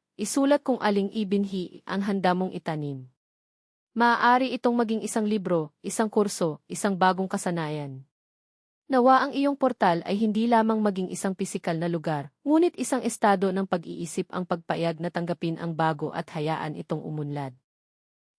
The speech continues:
Ang mga hakbang na ito ay tumatagal ng mas mababa sa isang oras, ngunit baguhin ang enerhiya ng bahay. Napagtanto ng mundo agad kung saan ito ay maligayang pagdating.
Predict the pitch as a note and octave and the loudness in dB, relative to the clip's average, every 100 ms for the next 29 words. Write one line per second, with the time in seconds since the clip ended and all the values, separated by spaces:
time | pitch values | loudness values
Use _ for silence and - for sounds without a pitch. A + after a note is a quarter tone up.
0 | A#3+ C#4 C#4+ C#4+ D#4 A3 C4 C4 A3 - | -2 0 0 -2 -2 0 0 0 0 0
1 | F#3+ G3 F#3+ G3 G3 F#3+ F3 D#3 F3 F#3 | 0 0 0 0 0 0 -2 -4 -4 -4
2 | - F#3 E3+ D#3+ E3+ - F3 E3 D3 E3+ | -2 -2 0 0 -2 -4 -8 -8 -4 -4
3 | D#3+ D3+ D#3+ - _ - C#4 D#4 E4 B3+ | -2 -4 -8 -12 _ -2 2 2 2 2
4 | A3 A#3 A#3+ A#3 - F#3+ F3+ E3+ F3 E3+ | 2 4 2 0 -2 -2 -2 -2 -2 -2
5 | E3 D#3 D3+ C#3+ D3 B2 B2 _ _ _ | -2 -4 -6 -6 -8 -12 -16 _ _ _
6 | _ _ _ _ - B3 C4 A#3 C4+ C4 | _ _ _ _ -4 0 0 2 2 4
7 | C4+ C4+ C4+ A3+ G3+ F3+ - F#3 F3+ E3+ | 2 4 2 4 4 4 0 -2 2 0
8 | D#3 - G#3 G#3 - G#3 F#3+ F#3+ F3+ F3+ | 0 -4 -2 0 0 -2 -2 0 0 2
9 | F3+ F3 D#3 E3 E3 E3 D#3 D3+ - C#3+ | 0 0 0 0 0 -2 -6 -8 -8 -10
10 | C3 | -10